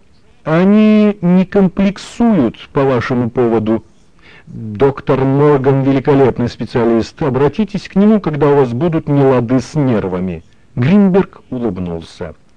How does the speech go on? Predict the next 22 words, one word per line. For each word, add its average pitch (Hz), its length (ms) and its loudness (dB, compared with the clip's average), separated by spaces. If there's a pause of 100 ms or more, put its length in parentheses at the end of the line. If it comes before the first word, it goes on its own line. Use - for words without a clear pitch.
(160)
"Босс... 131 500 -2 (480)
Единственное, 175 880 2
чем 160 260 -2
я 143 120 0
страдаю, 156 760 -2 (260)
бессонницей 214 1160 0
в 190 60 0
рабочее 185 440 0
время. 95 440 -2 (1120)
Я 135 140 2
уже 120 200 0
не 139 100 2
могу 135 300 2
спать 113 320 -2
за 117 120 -4
столом, 127 340 -2
как - 340 -6
раньше". 90 600 -8 (720)
"Это 113 680 -4
самый 190 560 -2
первый 113 560 0
симптом". 87 720 -8